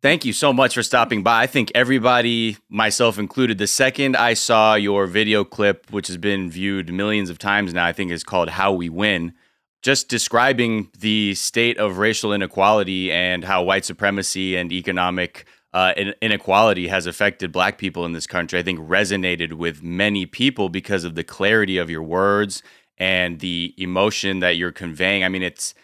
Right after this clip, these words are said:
uh, I, I, it was one of the few things I feel like consistently many people were talking about, because for whatever reason, your metaphor about the rounds of Monopoly passing Black people by and not being able to build wealth,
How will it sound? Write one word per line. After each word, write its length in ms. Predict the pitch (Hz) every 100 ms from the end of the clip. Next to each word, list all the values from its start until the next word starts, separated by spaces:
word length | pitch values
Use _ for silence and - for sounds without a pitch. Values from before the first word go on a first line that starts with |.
| _ _ _ -
uh, 340 | 95 92 90 -
I, 80 | 78 -
I, 100 | -
it 80 | 113
was 260 | 104 85 82
one 200 | 117 120
of 60 |
the 100 | 107
few 260 | - 135 135
things 260 | 135 120
I 80 | 101
feel 220 | 98 110
like 300 | 101 92 -
consistently 760 | - 104 - 127 123 - 107 104
many 280 | 98 101 92
people 400 | 98 95 92 85
were 140 | 82
talking 520 | - - 95 90 90 82
about, 340 | 80 78 -
because 280 | 87 87 -
for 140 | 101
whatever 440 | 92 95 117 113 107
reason, 480 | 107 95 95 92 - _ _ 101
your 100 | 98
metaphor 540 | 98 107 - 104 101
about 360 | 90 95 92 -
the 120 | 85
rounds 320 | 92 98 87
of 80 | 82
Monopoly 580 | 92 90 92 95 90 87
passing 520 | - 90 90 92 85
Black 260 | 87 85 -
people 280 | 87 87
by 300 | 78 85 92
and 140 | 90 85
not 240 | 90 85
being 200 | 87 87
able 240 | 85 80 82
to 100 | 73
build 340 | 87 82 78
wealth, 380 | 90 92 -